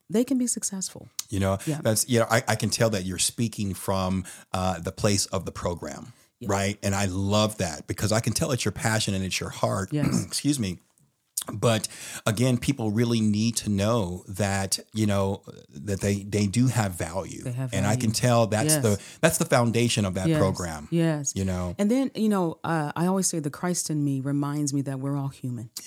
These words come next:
Speaker 2: Yeah.
Speaker 1: And humanity is precious,
Speaker 2: Mm-hmm.
Speaker 1: right?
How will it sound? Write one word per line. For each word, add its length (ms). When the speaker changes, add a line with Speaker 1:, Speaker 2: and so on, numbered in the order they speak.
Speaker 2:
Yeah. 240
Speaker 1:
And 100
humanity 680
is 120
precious, 600
Speaker 2:
Mm-hmm. 100
Speaker 1:
right? 260